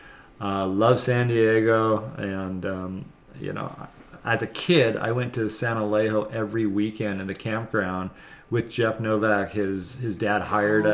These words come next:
Speaker 1: us a, a driver to go in the V W van. So I have these roots and ties to San Diego from when I was a kid.
Speaker 2: That's
Speaker 1: Every
Speaker 2: awesome.
Speaker 1: weekend to San Alejo.
Speaker 2: Yeah.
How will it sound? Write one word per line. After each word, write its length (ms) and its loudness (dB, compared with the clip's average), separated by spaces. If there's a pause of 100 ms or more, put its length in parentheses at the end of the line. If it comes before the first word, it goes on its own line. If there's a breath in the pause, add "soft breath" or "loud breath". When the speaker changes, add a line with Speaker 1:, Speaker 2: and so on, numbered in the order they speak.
Speaker 1:
us 300 -8
a, 340 -6
a 160 -4
driver 520 0
to 120 -8
go 180 0
in 80 -2
the 60 -4
V 160 -2
W 300 -2
van. 320 -6 (400 loud breath)
So 220 2
I 100 6
have 260 4
these 220 -2
roots 380 2
and 140 -4
ties 520 2
to 100 -8
San 300 -2
Diego 380 2
from 200 -6
when 100 -2
I 100 -6
was 80 -6
a 40 -10
kid. 320 -4
Speaker 2:
That's 140 4
Speaker 1:
Every 200 8
Speaker 2:
awesome. 180 4
Speaker 1:
weekend 400 0
to 60 -4
San 260 -2
Alejo. 480 -2
Speaker 2:
Yeah. 160 -4